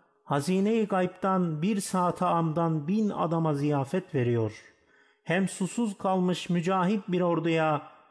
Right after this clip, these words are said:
kumandan-ı azamın parmaklarından ab-ı kevser gibi su akıttırıp içiriyor. İşte şu sır içindir ki mucize-i taamiye ve mucize-i maiyenin her bir misali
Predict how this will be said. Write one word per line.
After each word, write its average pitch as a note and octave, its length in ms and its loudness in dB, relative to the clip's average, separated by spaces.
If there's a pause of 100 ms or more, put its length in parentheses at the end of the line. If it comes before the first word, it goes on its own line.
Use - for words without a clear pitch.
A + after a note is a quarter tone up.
(160)
kumandan-ı F#3+ 640 0
azamın F3+ 640 2
parmaklarından E3 1120 0
ab-ı F3 380 0
kevser E3+ 460 -2
gibi D#3+ 260 0
su G3 240 -4
akıttırıp D3 680 -2
içiriyor. B2 680 -2 (680)
İşte G#3 320 -2
şu B3 220 -2
sır A#3+ 240 -2
içindir F3+ 520 0
ki D#3 360 -2 (420)
mucize-i F3+ 560 0
taamiye F#3+ 680 2
ve F#3+ 80 2
mucize-i F3+ 640 0
maiyenin E3+ 720 0
her F#3+ 300 0
bir F3 120 0
misali D#3+ 600 0